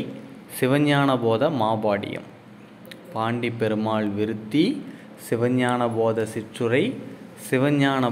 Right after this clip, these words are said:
போத மாப்பாடியம். அடுத்தது, திராவிட மகாபாடியம் என அழைக்கப்படுவது எது அப்படின்னா, சிவஞான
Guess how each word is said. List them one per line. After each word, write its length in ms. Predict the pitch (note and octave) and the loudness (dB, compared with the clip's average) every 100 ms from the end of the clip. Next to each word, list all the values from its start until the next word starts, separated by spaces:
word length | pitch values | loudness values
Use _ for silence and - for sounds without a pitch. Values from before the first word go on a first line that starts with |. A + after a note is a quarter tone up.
| G#2+ | 2
போத 320 | G#2+ A#2+ A3+ - | 2 2 0 0
மாப்பாடியம். 840 | A2 A#2 A2+ G#2+ F#2+ F#2+ F#2+ G2 F#2+ - - - - - - - - - - - - - - - - - - - - - - | 0 0 0 -2 -2 -2 -6 -6 -6 -12 -16 -20 -20 -20 -20 -20 -20 -20 -20 -20 -20 -20 -20 -20 -20 -20 -20 -20 -20 -18 -8
அடுத்தது, 320 | A2 G#2+ A2 G3 - - - C3+ | -4 -2 0 -2 -4 -12 -12 -4
திராவிட 500 | A#2+ B2+ D#3 D#3+ D3+ D#3 | 0 4 4 4 4 2
மகாபாடியம் 800 | A#2 B2+ C#3+ D3 A#2+ A2 A2 A#2+ A2+ A#2 A2 | 2 2 2 4 4 4 2 0 -2 -4 -2
என 140 | G#2+ G#2 | 0 2
அழைக்கப்படுவது 680 | A2+ B2 A#2+ A2+ G#2 G#2 G#2 | 2 0 -2 -4 -2 -2 0
எது 100 | G#2 A2 | 0 0
அப்படின்னா, 300 | G2+ G2+ C3 C4 - - - - | -2 0 0 0 -4 -14 -18 -6
சிவஞான 560 | - A#2+ C#3+ C3 A#2+ A2+ | -2 2 2 2 2 0